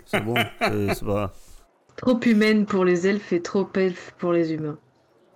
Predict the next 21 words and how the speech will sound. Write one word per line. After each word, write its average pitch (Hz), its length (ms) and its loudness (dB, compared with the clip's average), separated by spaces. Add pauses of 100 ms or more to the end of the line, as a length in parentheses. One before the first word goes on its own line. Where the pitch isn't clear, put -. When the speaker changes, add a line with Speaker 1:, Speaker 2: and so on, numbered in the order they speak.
(220)
Speaker 2:
Normalement, 175 800 2
vous, 131 340 -2
vous 123 320 -10
passerez 135 480 -2 (420)
assez 147 320 0
loin 165 360 2 (360)
des, 120 260 0
euh, 110 180 -4 (460)
des 127 60 0
habitations 135 800 -4
elfes. 147 440 -6 (880)
Ils 127 80 -10
sont 127 140 -4
quand 127 140 -8
même 127 140 -4
pas 135 120 -4
postés 131 480 -4
à, 113 120 -6
à 131 140 -10
côté, 135 380 -6
hein. 120 160 -14